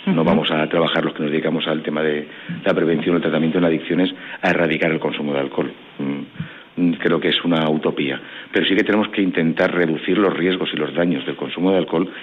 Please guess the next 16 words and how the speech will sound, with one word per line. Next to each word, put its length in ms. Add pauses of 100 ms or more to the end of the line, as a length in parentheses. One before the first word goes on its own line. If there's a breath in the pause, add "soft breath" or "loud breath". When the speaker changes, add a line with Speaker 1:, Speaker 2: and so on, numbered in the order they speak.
Speaker 1:
creando 400
proyectos 380
de 60
vida 160
futuro 340 (300 loud breath)
para 160
que 100
no 100
se 160
cronifiquen 720 (280 loud breath)
y 80
se 140
generen 240
unas 140
dependencias 520
alcohólicas 440